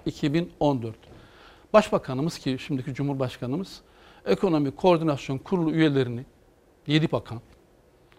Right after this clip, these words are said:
Çankaya'daki Başbakanlık konutuna toplantıya çağırdı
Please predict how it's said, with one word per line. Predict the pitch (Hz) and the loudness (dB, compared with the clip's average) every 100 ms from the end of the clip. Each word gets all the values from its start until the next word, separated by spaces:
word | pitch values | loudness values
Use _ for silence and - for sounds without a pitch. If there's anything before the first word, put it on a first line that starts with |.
| - _ - _ - | -20 _ -20 _ -2
Çankaya'daki | 220 226 170 156 151 226 | -2 2 2 4 2 2
Başbakanlık | 170 - 156 - 131 131 | 0 0 -8 -4 -4 -2
konutuna | 208 160 190 233 | 2 2 0 -4
toplantıya | 180 165 135 - 117 | -2 0 -2 -2 -8
çağırdı | - 110 | -6 -8